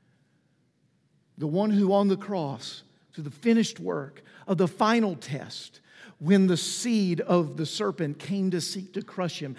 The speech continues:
that he crushed the serpent instead.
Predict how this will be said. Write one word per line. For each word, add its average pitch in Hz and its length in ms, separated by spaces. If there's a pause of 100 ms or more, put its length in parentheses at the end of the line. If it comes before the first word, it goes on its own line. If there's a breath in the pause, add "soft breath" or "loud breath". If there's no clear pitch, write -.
(140 loud breath)
that 156 140
he 190 140
crushed - 760 (380 soft breath)
the 139 100
serpent 127 460
instead. - 600